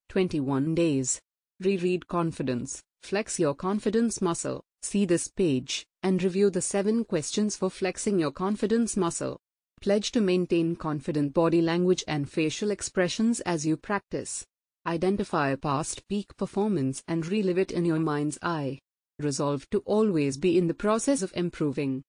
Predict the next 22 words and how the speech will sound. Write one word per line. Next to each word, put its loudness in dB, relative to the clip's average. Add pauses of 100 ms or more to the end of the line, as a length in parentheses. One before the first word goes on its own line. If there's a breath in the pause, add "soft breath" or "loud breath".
(320)
That 0
way 2
you'll 2
also 2
be 0
developing -2
one 4
or 4
two 0
of 0
your 2
mental 0
skills 0
during 2
the 0
day 2
for -2
a 0
set -2
number 2
of -2
days. -2